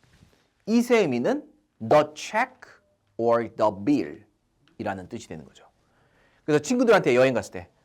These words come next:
"Don't worry, I will take care of it. I will take care of it." 그게 싫어. 반반 내고 싶어?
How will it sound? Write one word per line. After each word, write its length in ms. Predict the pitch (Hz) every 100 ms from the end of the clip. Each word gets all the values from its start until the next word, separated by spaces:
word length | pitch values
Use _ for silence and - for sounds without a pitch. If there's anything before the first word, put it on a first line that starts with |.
| -
"Don't 200 | 247 240
worry, 460 | 214 190 196 196 - _ _
I 160 | - 127
will 260 | 120 107 -
take 300 | - 95 -
care 220 | - 73
of 100 | 65
it. 260 | 65 202 - _ _ _ _ _ _
I 120 | 294
will 140 | 170 117
take 240 | 117 98
care 160 | - 98
of 100 | 113
it." 140 | 196 - _ _ _ _ _ _ _ _ _
그게 140 | 165
싫어. 400 | 160 196 110 - _ _
반반 320 | 139 156 170
내고 140 | 135 104
싶어? 380 | - 196 -